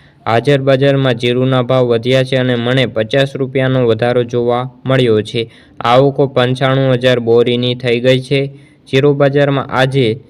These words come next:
વાયદામાં સટ્ટાકીય લેવાલીના પગલે ભાવમાં એક જ દિવસની અંદર સાતસો રૂપિયાનો ઉછાળો આવ્યો હતો અને જીરુ બજારમાં આગળ ઉપર નિકાસના વેપારો કેવા થાય છે તેના ઉપર બજારનો આધાર રહેલો છે. માર્ચનો વાયદો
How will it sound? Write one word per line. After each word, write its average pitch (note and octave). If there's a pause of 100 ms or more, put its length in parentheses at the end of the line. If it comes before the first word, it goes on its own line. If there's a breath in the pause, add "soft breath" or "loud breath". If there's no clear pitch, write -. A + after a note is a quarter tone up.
(240 loud breath)
વાયદામાં C#3
સટ્ટાકીય C3
લેવાલીના B2+
પગલે C3
ભાવમાં B2+
એક A#2+
જ C#3+
દિવસની C3+
અંદર C3
સાતસો B2
રૂપિયાનો C3
ઉછાળો A#2
આવ્યો A2+
હતો C3+
અને C3+
જીરુ C3
બજારમાં C3+ (340 loud breath)
આગળ C3+
ઉપર C#3
નિકાસના B2
વેપારો B2
કેવા B2
થાય C3+
છે C3
તેના B2+
ઉપર C3
બજારનો B2 (160)
આધાર B2 (420 soft breath)
રહેલો C3
છે. A2
માર્ચનો C3
વાયદો C3